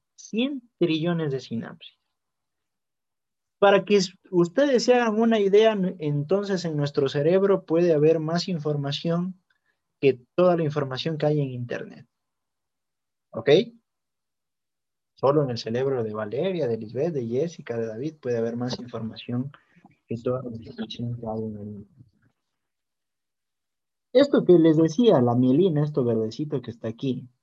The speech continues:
es como un nutriente, como, digamos, como, como un cable que permite que pase la información. De eso, nuestro cuerpo, si lo extendiéramos, la vaina de mielina,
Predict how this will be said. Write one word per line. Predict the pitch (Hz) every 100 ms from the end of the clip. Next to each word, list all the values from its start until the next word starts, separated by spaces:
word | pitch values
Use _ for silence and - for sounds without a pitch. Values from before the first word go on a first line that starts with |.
| _ _
es | _
como | - 107 113
un | 139 147
nutriente, | 135 123 156 170 127 120 117
como, | 120 117 117
digamos, | 113 127 147 151 151
como, | 147 127 131 127 120 117 - _ _ - - _ _ _
como | 139 139
un | 165 196 -
cable | 196 185 156 143 131
que | 123 127
permite | 131 127 151 151 147
que | 123 123
pase | - 151 151 147
la | 123
información. | 117 113 120 113 117 117 185 262 - _ _ _ _ _ _ _ _ _ _ _ _
De | 143 151 196
eso, | 233 233 240 240 -
nuestro | 131 127 - 127
cuerpo, | 156 175 175 170 165 _
si | - 135
lo |
extendiéramos, | 131 131 143 135 165 240 285 294 247 -
la | 139 131
vaina | 151 196 190
de | 170
mielina, | 160 175 208 240 240